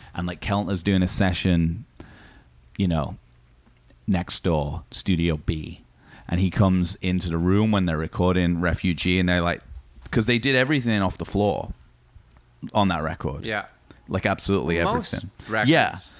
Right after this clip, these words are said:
Speaker 1: No, but, like, even
Speaker 2: Rumors.
Speaker 1: vocals, even vo-,
Speaker 2: Oh,
Speaker 1: like,
Speaker 2: oh,
Speaker 1: no, no
Speaker 2: okay.
Speaker 1: overdubs. They were
Speaker 2: Okay.
Speaker 1: doing everything off the floor. They had, like, a percussion guy in there. They were doing everything.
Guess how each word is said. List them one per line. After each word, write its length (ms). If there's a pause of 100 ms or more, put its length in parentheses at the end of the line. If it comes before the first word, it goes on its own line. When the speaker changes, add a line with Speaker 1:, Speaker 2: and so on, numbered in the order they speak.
(140)
Speaker 1:
No, 200
but, 100
like, 180
even 220
Speaker 2:
Rumors. 160
Speaker 1:
vocals, 720
even 220
vo-, 280
Speaker 2:
Oh, 40
Speaker 1:
like, 120
Speaker 2:
oh, 100
Speaker 1:
no, 200
no 300
Speaker 2:
okay. 180
Speaker 1:
overdubs. 180
They 120
were 60
Speaker 2:
Okay. 60
Speaker 1:
doing 180
everything 460
off 140
the 80
floor. 300
They 100
had, 140
like, 140
a 40
percussion 520
guy 220
in 280
there. 340
They 100
were 80
doing 280
everything. 480